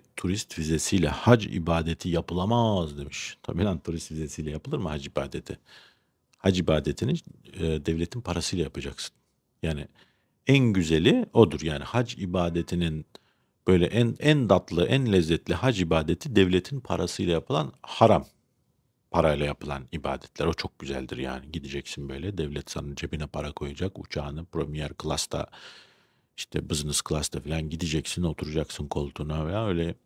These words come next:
öyle bir, bir hafta, iki hafta oralarda gezeceksin. İşte bu en güzeli bu. Ondan sonra geleceksin tekrar Türkiye'ye. Her boku yemeye, her türlü hırsızlığı, ahlaksızlığı yapmaya, rüşveti, neyse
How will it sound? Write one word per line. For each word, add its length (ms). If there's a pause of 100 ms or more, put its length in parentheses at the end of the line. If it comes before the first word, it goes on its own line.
(180)
öyle 240
bir, 140
bir 80
hafta, 260
iki 220
hafta 240
oralarda 360
gezeceksin. 760
İşte 220
bu 80
en 140
güzeli 360
bu. 80 (680)
Ondan 280
sonra 200
geleceksin 480
tekrar 300
Türkiye'ye. 440
Her 200
boku 240
yemeye, 380
her 200
türlü 200
hırsızlığı, 800
ahlaksızlığı 680
yapmaya, 500
rüşveti, 580 (640)
neyse 440